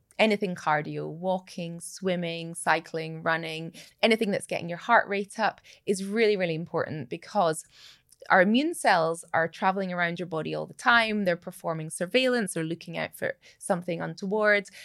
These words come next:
and they require the lymphatic fluid to, to help them move around. And so your lymphatics are a bit like your circulatory system that carries your blood around, but they don't have the heart pumping the fluid. So they rely on your muscles moving.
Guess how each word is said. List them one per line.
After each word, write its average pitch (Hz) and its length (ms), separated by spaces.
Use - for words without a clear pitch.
and 190 380
they 208 380
require 233 640
the 196 200
lymphatic - 640
fluid 156 500
to, 156 420
to - 140
help - 240
them 165 120
move 156 200
around. - 380
And 165 120
so 185 240
your 202 180
lymphatics - 760
are 214 100
a 196 60
bit 226 140
like 202 180
your 196 60
circulatory 175 600
system 160 460
that 190 160
carries 156 320
your 160 80
blood 151 260
around, 165 420
but 196 240
they 208 140
don't 247 240
have 240 180
the 208 80
heart 160 480
pumping 165 580
the 170 80
fluid. 135 460
So 160 260
they 175 120
rely 185 520
on 190 140
your 170 100
muscles 156 420
moving. 156 440